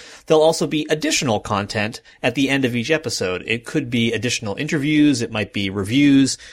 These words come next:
uh, whatever it is, it's going to be bonus content at the end of every interview.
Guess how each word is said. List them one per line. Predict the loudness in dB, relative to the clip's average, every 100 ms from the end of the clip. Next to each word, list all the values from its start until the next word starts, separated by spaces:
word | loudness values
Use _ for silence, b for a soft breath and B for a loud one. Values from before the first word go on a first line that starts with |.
| B B
uh, | 0
whatever | 4 4 4
it | 2
is, | 2 0 -2
it's | -6 -4
going | -2 -2
to |
be | -2 -2
bonus | -4 0 0 0 -4
content | -4 -4 -2 -6
at | -6
the | -10 -6
end | -4
of | -4
every | -2 -4 -4 -6
interview. | -6 -8 -8 -10